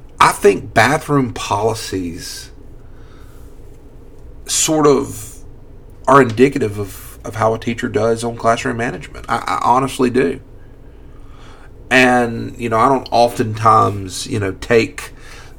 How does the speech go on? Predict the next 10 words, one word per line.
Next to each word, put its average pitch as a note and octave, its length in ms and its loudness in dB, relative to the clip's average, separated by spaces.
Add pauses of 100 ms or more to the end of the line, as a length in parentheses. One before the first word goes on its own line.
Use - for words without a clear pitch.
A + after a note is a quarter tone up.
(220)
sort - 340 4
of A2 60 4
the G2 80 2
scope A2 460 2
and F#2+ 140 -4
point A#2 200 2
it G#2 80 -2
directly G#2 460 0
at - 100 -6
teachers B2 640 -4